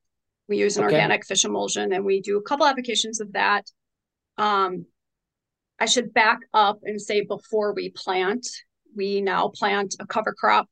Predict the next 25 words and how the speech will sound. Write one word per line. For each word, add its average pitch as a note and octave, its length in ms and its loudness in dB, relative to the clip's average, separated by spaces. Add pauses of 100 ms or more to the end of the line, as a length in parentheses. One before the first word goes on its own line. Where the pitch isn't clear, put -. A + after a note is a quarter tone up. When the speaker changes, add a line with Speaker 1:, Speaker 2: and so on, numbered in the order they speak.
(100)
Speaker 1:
We G#3 160 -8
till A3 240 0
that G#3+ 200 4
in. G#3 400 -4
So - 180 -2
it's G#3+ 100 -4
a G3+ 40 -2
green A3+ 280 -4
manure. G#3+ 500 0
And A3 160 -2
then G#3+ 120 2
Speaker 2:
Mm-hmm. A3 40 -4
Speaker 1:
we A3 140 -2
add F#3+ 260 2
in F#3+ 320 0
actual F#3+ 400 2
manure F#3 400 -4
too - 320 -6
into G3 240 -2
the - 120 -6
mixture. - 460 -4 (520)
So - 140 -2
the F#3+ 80 0
soil G#3+ 420 4
is, F3 420 -2